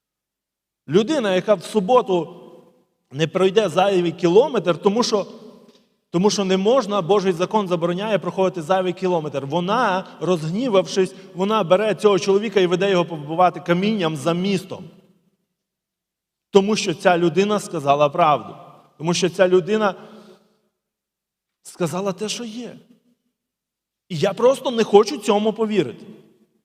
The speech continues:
Просто є люди в моєму житті, які говорять мені неприємні речі.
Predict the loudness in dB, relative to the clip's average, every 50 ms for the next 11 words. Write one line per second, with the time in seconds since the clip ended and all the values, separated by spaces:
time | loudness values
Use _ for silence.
0 | _ _ _ _ _ _ _ _ _ _ _ _ _ _ _ _ _ _ _ _
1 | _ _ _ _ _ _ _ _ _ _ _ 2 4 4 4 2 -2 -4 -2 -2
2 | 0 0 0 0 0 0 0 0 -2 -2 0 -2 0 0 0 0 0 -2 -4 -4
3 | -8 -8 -6 -6 -6 -4 -4 -6 -8 -8 -8 -6 -6 -6 -6 -8 -10 -14 -20 -20
4 | -20 -20 -20 _ _ -6 -6 -4 -2 0 -2 -2 -2 -6 -8 -8 -6 -4 -2 0
5 | 2 0 2 2 2 0 2 2 2 2 2 4 2 2 2 2 2 -2 -4 -10
6 | -14 -16